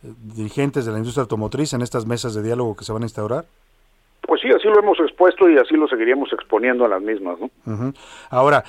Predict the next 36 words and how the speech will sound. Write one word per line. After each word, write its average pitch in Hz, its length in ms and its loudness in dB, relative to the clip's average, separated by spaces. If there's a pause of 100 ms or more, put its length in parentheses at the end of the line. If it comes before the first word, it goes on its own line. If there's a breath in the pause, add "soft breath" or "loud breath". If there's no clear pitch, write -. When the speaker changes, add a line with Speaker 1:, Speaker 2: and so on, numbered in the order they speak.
(160 loud breath)
Speaker 1:
es 156 180 -6
importante 156 540 0
di-, 127 180 -4
eh, 113 180 -4
para 110 200 -4
que 117 120 -6
nuestro 113 260 -4
auditorio 143 260 2
dimensione 131 500 0
por 110 220 -8
qué, 139 340 2
por 117 180 -8
qué 135 100 -4
ustedes, 131 380 -2
eh, 107 280 -6 (260 loud breath)
eh, 113 160 -8
pues 110 160 -6
cuestionan 135 560 0
estas 113 240 -4
decisiones 113 460 -6
que - 80 -16
ya 113 140 -4
tomó 113 180 -4
el 110 80 -6
presidente, 117 420 -6
que 110 140 -10
ya 101 100 -6
publicó. 117 520 -2 (280 loud breath)
Ahora 110 200 -2
van 113 100 0
a 113 80 -2
tratar, 104 240 -6
como 110 160 -8
dicen 113 120 -6
ustedes, 113 280 -2
de, 104 160 -4